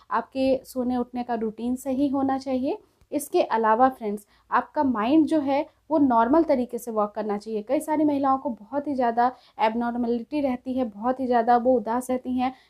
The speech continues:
कंसीवमेंट को लेके, तो इस तरीके से भी आपको नेगेटिविटी नहीं लाना है, क्योंकि जब आप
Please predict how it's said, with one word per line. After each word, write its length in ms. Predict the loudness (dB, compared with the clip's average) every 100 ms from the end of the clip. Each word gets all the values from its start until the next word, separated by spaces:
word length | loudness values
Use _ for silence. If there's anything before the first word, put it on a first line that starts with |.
| 0
कंसीवमेंट 680 | 0 0 -2 0 0 0 0
को 100 | 2
लेके, 260 | 2 0
तो 160 | -4 -6 -8
इस 140 | -2
तरीके 320 | -2 -2 -4
से 160 | -2 0
भी 140 | 2
आपको 260 | 2 0 -4
नेगेटिविटी 580 | -2 -4 -4 -4 -4 -6
नहीं 280 | -4 0 2
लाना 220 | 2 0
है, 240 | -2 -2 -6 -16 -12
क्योंकि 240 | -6 -4
जब 320 | 2 4 4 0
आप 200 | -4 -6